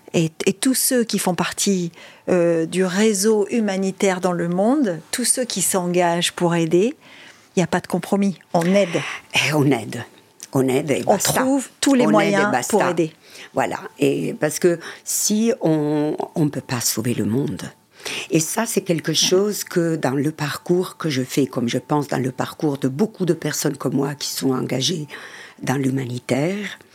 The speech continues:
Speaker 2: ou dans l'environnement
Speaker 1: Oui.
Speaker 2: ou dans quelque co-, une cause sociale, euh, à un certain moment, ils se demandent, mais est-ce que on a un impact ? Est-ce que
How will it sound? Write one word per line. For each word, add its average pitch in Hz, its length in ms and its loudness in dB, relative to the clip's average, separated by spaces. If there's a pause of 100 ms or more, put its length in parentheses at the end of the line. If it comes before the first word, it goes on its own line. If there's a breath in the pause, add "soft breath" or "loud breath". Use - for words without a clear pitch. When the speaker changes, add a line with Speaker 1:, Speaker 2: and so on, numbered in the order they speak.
(300 loud breath)
Speaker 2:
ou 131 100 -2
dans 117 140 -2
l'environnement 147 920 -2 (280 loud breath)
Speaker 1:
Oui. 190 140 2
Speaker 2:
ou 156 40 -4
dans 143 200 0
quelque - 380 -2 (260)
co-, - 160 -12
une 135 160 2
cause 175 300 2
sociale, 185 760 -2 (560 loud breath)
euh, 160 540 0 (200)
à - 40 -4
un 143 40 -4
certain - 300 -2
moment, 196 320 2
ils 220 100 0
se - 120 -2
demandent, 147 320 2
mais 135 180 0 (680)
est-ce 190 260 0
que 214 400 0 (340)
on 170 160 4
a 147 160 -2 (140)
un 139 100 2
impact ? - 760 -6 (500 loud breath)
Est-ce 202 280 0
que 220 400 2